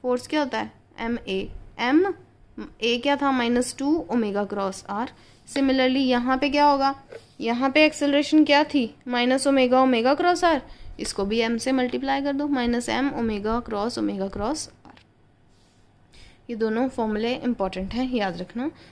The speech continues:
दस Coriolis फोर्स जो होती है ये कब होती है? जब कोई बॉडी कैसे मूव करे? लीनियर मोशन में हो। Will generate an additional velocity along the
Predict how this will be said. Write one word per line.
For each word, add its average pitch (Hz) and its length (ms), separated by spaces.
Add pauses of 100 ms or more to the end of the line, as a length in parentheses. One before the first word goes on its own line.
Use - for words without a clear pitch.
(140)
दस 240 180
Coriolis 247 460
फोर्स 240 360
जो 247 160
होती 226 240
है 320 160 (220)
ये 233 220
कब 233 220
होती 254 240
है? 320 120
जब 254 180
कोई 247 160
बॉडी 220 280
कैसे 226 260
मूव 233 180
करे? 240 240
लीनियर 240 500
मोशन 196 360
में 196 200
हो। 185 160 (360)
Will 247 160
generate 240 400
an 240 220
additional 214 680
velocity 254 460
along 226 280
the 247 120